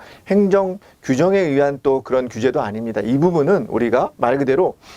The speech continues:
그 보험회사 간의 그런 규약이나 보험회사 간의 협정에 의해서 서로, 아, 이런 부분들은 위배하면 안 되겠다. 그랬을 경우에는 우리가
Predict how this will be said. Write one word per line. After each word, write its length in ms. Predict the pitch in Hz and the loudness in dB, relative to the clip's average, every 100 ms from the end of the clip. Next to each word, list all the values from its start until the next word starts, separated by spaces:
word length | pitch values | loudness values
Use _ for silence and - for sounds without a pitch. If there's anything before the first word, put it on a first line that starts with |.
| - _ _ - _ _ - - - - - - - | -20 _ _ -20 _ _ -20 -20 -20 -20 -20 -20 -2
그 200 | 127 120 | 0 2
보험회사 580 | 143 160 208 170 170 180 | 2 2 0 0 0 0
간의 500 | 160 127 123 170 277 _ - | 0 0 -2 -4 -6 _ -6
그런 260 | - 139 127 | 0 0 0
규약이나 760 | 135 143 131 120 113 113 139 | 0 0 0 -4 -2 -2 -2
보험회사 520 | 131 127 139 143 143 | -2 0 0 0 0
간의 200 | 131 131 | 0 -2
협정에 380 | 131 196 220 208 | -4 -2 0 0
의해서 520 | 165 117 110 175 143 - - - | 0 -2 0 -2 -2 -8 -20 -20
서로, 500 | - 208 220 175 269 - _ _ | -2 0 2 2 0 -8 _ _
아, 180 | - 113 | -4 -2
이런 240 | 120 151 165 | 0 0 0
부분들은 580 | 156 151 131 156 143 | -2 0 0 0 -2
위배하면 400 | 107 135 143 147 | -2 0 0 -2
안 140 | 123 104 | -4 -2
되겠다. 460 | 123 127 - 113 | -2 0 0 -2
그랬을 400 | 110 139 143 156 | -2 -2 -2 -4
경우에는 440 | 107 135 127 120 143 | 0 -2 0 -2 -2
우리가 380 | 110 110 139 | -4 0 -2